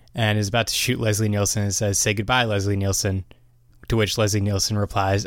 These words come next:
"I won't say it." And he gets like, "Oh, come on, just say it, come on." To which he doesn't shoot him.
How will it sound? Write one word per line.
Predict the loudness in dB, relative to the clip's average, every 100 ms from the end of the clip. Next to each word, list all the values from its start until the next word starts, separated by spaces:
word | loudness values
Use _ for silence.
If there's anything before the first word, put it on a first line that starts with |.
| 0
"I | 0
won't | 2 2
say | 2 0
it." | -2 -8 _ _ _ _ _
And | 0 0 0
he | 0 0
gets | 0 0
like, | -2 -2
"Oh, | 0 2 2
come | 0 0
on, | 0
just | 2 4
say | 4 2
it, | -6 -4
come | -2 -2
on." | -4 -6 -8 -12 -20 -10 -2
To | 0
which | 2
he | 0
doesn't | 0 -2 -2
shoot | 2 2 2
him. | 2 0 -2